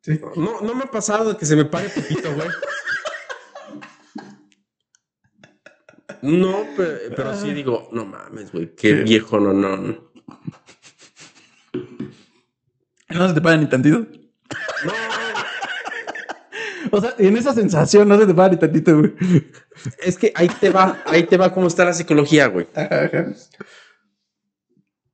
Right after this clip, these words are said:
Speaker 2: Con personas así, personalidades que dices, "Ah, no mames".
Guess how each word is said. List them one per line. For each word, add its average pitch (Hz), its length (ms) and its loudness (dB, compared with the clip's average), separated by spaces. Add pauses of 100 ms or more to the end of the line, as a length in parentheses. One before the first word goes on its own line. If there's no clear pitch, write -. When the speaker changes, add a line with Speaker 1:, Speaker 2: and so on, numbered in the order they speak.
(140)
Speaker 2:
Con 147 220 0
personas 175 400 -2
así, 147 500 2 (1120)
personalidades 135 960 2
que 139 100 -2
dices, 123 200 0
"Ah, 147 100 2
no 143 100 0
mames". 135 420 -4